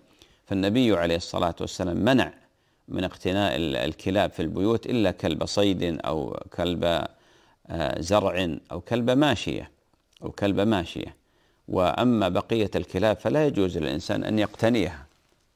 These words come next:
ولذلك صح عن النبي صلى الله عليه وآله وسلم أنه قال: "البيت الذي فيه كلب أو صورة لا تدخله الملائكة"،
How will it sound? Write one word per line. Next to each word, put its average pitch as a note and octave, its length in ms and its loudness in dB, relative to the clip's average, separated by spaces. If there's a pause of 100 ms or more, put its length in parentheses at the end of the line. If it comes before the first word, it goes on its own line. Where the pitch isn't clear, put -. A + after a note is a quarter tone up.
ولذلك E2+ 920 0
صح - 340 -4
عن E2 240 0
النبي D2 320 -2
صلى F#2 280 -2
الله F2+ 380 2
عليه F2 340 -2
وآله D2 140 -2
وسلم F2 400 -4
أنه E2 460 -2
قال: C3 260 4 (840)
"البيت A2 420 -2
الذي F#2+ 500 -2 (200)
فيه G#2 260 0
كلب G2 340 -2
أو E2+ 240 -2
صورة A2+ 320 0
لا B2+ 160 4
تدخله B2 440 -2
الملائكة"، E2 560 -2